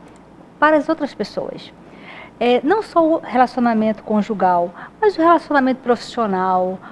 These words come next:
o relacionamento de amigos, o relacionamento numa casa espírita, o relacionamento religioso.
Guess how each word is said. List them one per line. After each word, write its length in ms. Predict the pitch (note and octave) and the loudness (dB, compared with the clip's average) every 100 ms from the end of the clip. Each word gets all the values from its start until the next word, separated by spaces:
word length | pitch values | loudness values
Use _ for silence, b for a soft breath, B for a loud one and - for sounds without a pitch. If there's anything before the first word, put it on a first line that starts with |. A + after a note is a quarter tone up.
| - | -2
o 100 | E4+ | 2
relacionamento 760 | E4+ E4+ E4 D#4 D4 B3+ B3 A#3+ | 4 4 2 0 2 2 0 0
de 100 | A3+ | 2
amigos, 720 | G#3+ F#3+ G3+ G3+ F#3 G3 G3 B B - | 4 4 4 4 2 -2 -4 B B -2
o 60 | |
relacionamento 680 | F4+ F#4 E4+ - D4 C#4 C4+ | 4 6 4 2 0 0 0
numa 160 | B3+ | -2
casa 280 | B3 A#3 A3 | 2 2 2
espírita, 560 | G#3 - - G3 G#3 C4 | -4 -8 -4 0 0 0
o 40 | |
relacionamento 760 | B3+ E4 D#4 D#4 C#4 B3+ B3 A3+ | 2 2 2 -2 0 0 -2 -2
religioso. 840 | A3+ A#3 G#3+ - G3 G3+ G#3+ A#3 | -4 -2 -4 0 0 0 -2 -6